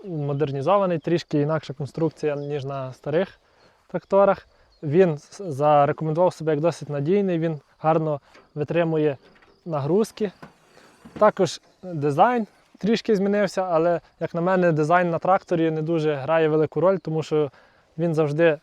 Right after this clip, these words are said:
у роботі і завжди трактор у вас грязний. Тут, з того, що мені подобається, є ось такі гарні клеми. Тут у нас ідуть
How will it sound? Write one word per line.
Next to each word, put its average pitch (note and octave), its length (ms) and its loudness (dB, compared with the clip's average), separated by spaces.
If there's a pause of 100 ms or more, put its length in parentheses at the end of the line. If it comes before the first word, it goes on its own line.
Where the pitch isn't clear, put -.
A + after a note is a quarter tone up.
(140)
у D3+ 80 -4
роботі D#3+ 460 2
і C#3+ 80 0
завжди D3+ 300 0
трактор D3+ 380 -2
у - 20 -4
вас C3+ 160 -6
грязний. B2 360 -2 (600)
Тут, - 360 4
з - 80 -20
того, F#3+ 260 4
що F#3+ 120 -6
мені F#3 140 0
подобається, E3+ 880 2
є D#3+ 380 0
ось D#3+ 120 -8
такі D#3+ 340 -2 (300)
гарні D#3 480 -2
клеми. G3 440 -4 (280)
Тут F#3+ 160 -6
у F3+ 40 -2
нас F3 240 -2
ідуть E3+ 240 0